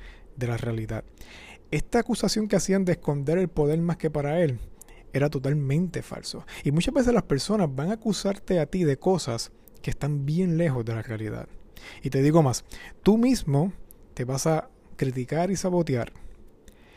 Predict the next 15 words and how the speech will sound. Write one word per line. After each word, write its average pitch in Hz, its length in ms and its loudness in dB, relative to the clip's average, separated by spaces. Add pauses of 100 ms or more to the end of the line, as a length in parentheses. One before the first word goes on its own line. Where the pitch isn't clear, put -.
(160)
Pero 147 140 6
aquí, 147 100 4
bueno, 180 200 8
buenas 135 240 4
noticias. 123 540 -4 (640)
Dios 175 640 0 (260)
defendió 135 1000 -2
a 151 80 -4
Moisés 143 580 -4 (340)
y 139 140 2
lo 139 160 2
hizo 160 280 2
honrándolo 190 880 4 (600)
y 135 240 0 (160)
confirmando 139 1040 -2